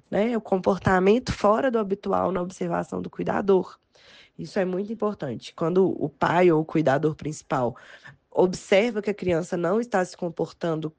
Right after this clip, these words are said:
é, a-, da forma habitual, é um sinal de alarme. É, quando também, é, a gente vê uma ferida aberta ou um hematoma, né,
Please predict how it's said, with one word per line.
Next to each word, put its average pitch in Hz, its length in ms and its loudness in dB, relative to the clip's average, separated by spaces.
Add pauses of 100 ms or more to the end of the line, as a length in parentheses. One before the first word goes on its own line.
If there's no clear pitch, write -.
(200)
é, 131 400 -2
a-, 151 160 0
da 101 600 -2
forma 190 400 2
habitual, 156 720 2 (280)
é 170 120 2
um 165 80 0
sinal 165 340 -4
de 170 80 -4
alarme. 143 540 -4 (420)
É, 151 460 4 (100)
quando 247 320 2
também, 196 540 0 (480)
é, 135 680 0
a 151 120 -2
gente 170 280 -2
vê 170 140 0
uma 170 160 0
ferida 180 400 -2
aberta 156 720 0
ou 208 240 4
um 214 80 2
hematoma, 185 720 0
né, 240 300 0